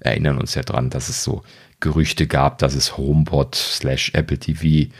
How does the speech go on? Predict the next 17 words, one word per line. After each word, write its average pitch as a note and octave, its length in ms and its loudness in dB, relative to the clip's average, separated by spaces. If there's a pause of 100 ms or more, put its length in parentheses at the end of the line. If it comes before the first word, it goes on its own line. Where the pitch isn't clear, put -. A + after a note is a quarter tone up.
(300)
Hybriden E2+ 640 2
gerade D#2 400 2
in D2 120 2
der D2 140 2
Entwicklung D2+ 540 -4
gibt. - 480 -6
Wobei E2 220 4
man G#2+ 140 6
natürlich F#2 380 2
nie E2+ 160 0
weiß, D#2 260 0
was D2+ 140 -4
sie D2 60 -6
dann C#2 160 -4
davon D2 260 -2
jetzt C#2 180 -6
wirklich - 360 -4